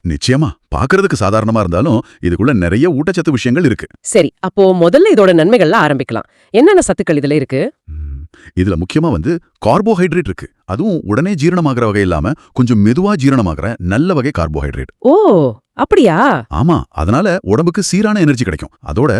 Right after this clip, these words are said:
Speaker 1: இதுல நார்ச்சத்து ரொம்ப அதிகம்.
Speaker 2: நார்ச்சத்துனா உடனே ஞாபகம் வர்றது செரிமானம், மலச்சிக்கல் பிரச்சனைக்கு தீர்வு.
Speaker 1: கரெக்ட். செரிமானத்துக்கு ரொம்பவே நல்லது. அது மட்டும் இல்ல,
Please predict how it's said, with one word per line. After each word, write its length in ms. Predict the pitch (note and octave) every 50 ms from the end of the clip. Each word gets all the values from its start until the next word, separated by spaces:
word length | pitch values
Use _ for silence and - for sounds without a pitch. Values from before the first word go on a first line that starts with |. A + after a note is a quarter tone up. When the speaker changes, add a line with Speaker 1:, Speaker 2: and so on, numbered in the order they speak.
| - - - - -
Speaker 1:
இதுல 200 | A#2 A#2 F#2 C#3+
நார்ச்சத்து 520 | C#3 A2+ - - - - - - - - F2+ G2+
ரொம்ப 260 | D#2+ E2+ G2+ D3 F3 G3
அதிகம். 280 | G2 F2+ G2 F2 E2+ - _ _ G3+
Speaker 2:
நார்ச்சத்துனா 680 | G3+ G3+ A#3 C#4+ E4+ - D#4 C#4 - - C4+ C4 D4 E4 E4
உடனே 260 | B3+ G#3+ G#3+ A#3 B3
ஞாபகம் 360 | A#3 A3 G#3 G3 G3 G3+ F#3+ F#3+
வர்றது 240 | F#3 F3 F3 E3+ D#3 C3 - -
செரிமானம், 540 | - F#3+ F3 F#3+ G3 F#3+ F#3+ F#3+ G#3 A#3 A3+
மலச்சிக்கல் 440 | F#3 E3 F#3+ - - G#3+ - G3+ -
பிரச்சனைக்கு 340 | F3+ E3 - - F3 B3 A#3
தீர்வு. 260 | - F3+ D#3 C#3 - - _ _ _ _ -
Speaker 1:
கரெக்ட். 360 | C#2+ C#2 D2 D2+ - - D2+ - _ _ _ _ _ _ _ -
செரிமானத்துக்கு 680 | - - G2+ C3 E3 E3+ E4 A3 B2 A#2 A#2+ - - G4+
ரொம்பவே 340 | C3+ A2 C3 D#3 F3+ A3
நல்லது. 300 | F3 G2 F2 D#2+ B1+ A1 - _ _ _ _ _ _ _ _
அது 140 | F#2+ B2 F3
மட்டும் 200 | F3+ E3 F3+ D3+
இல்ல, 100 | A#2+ A2